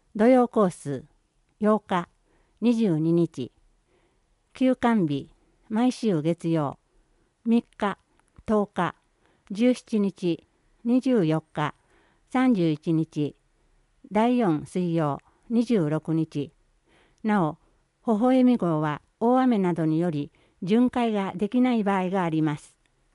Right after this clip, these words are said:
今月の特集展示。正面玄関入り口近くに設けています。大人向け。六月六日は、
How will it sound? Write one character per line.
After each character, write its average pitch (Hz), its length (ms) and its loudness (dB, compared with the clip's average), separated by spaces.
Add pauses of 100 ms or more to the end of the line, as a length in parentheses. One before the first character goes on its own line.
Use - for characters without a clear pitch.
(1900)
今 247 200 2
月 233 260 0
の 160 300 0
特 233 200 -4
集 233 280 -2
展 196 260 2
示。 139 200 -10 (1120)
正 262 220 2
面 254 240 4
玄 233 220 0
関 147 320 -4 (120)
入 254 200 0
り 262 80 -2
口 254 140 -2
近 233 240 -4
く 220 100 -6
に 160 120 2
設 185 200 0
け 180 100 -6
て 165 140 -2
い 160 80 0
ま 160 160 -2
す。 - 160 -16 (1120)
大 214 80 -4
人 233 280 0
向 208 100 -2
け。 180 240 -6 (1000)
六 226 280 0
月 220 500 -2
六 208 120 0
日 196 280 -4
は、 170 220 -6